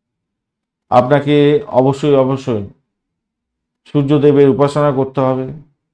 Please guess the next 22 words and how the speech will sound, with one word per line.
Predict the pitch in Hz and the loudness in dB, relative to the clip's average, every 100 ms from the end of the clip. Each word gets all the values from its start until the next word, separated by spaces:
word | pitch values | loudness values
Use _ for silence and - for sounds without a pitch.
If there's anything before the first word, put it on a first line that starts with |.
| _ _ _ _ _ _ _ | _ _ _ _ _ _ _
তামার | 127 131 139 | 2 4 2
পাত্রে | 135 131 131 131 | 2 0 0 -2
জল | 127 131 | 2 4
নেবেন, | 135 135 131 | 4 2 0
লাল | 127 127 127 - | 2 2 2 -4
ফুল | 131 | -4
নেবেন, | 127 127 127 123 | -2 -2 -2 -4
গুড় | 117 139 131 | -2 0 0
মিশিয়ে | 127 127 131 | -2 -4 -4
নেবেন | 123 127 123 | -2 -2 -2
একটু | 120 127 120 101 | -6 -6 -8 -6
জলে, | 120 123 120 113 _ _ _ _ _ _ _ _ _ _ _ _ _ | -4 -2 -4 -6 _ _ _ _ _ _ _ _ _ _ _ _ _
সূর্যদেবকে | 139 131 135 131 131 135 | 0 2 2 2 0 2
অর্ঘ্য | 127 123 120 135 | 4 4 4 0
দেবেন। | 131 123 120 117 - _ _ _ _ _ _ _ _ _ _ _ _ _ - | 0 0 -4 -8 -14 _ _ _ _ _ _ _ _ _ _ _ _ _ -2
আজকের | 127 131 160 143 | -2 0 -2 -2
দিনে | 147 | -4
সূর্যদেবের | 143 139 135 147 147 139 123 | -4 -4 -2 2 2 2 0
জন্য | 131 117 110 107 _ _ _ _ | -4 -4 -8 -12 _ _ _ _
অর্ঘ্য | - 127 127 | -2 0 2
দেওয়ার | 139 135 131 | 2 2 0
সময় | 127 110 107 | -2 -6 -6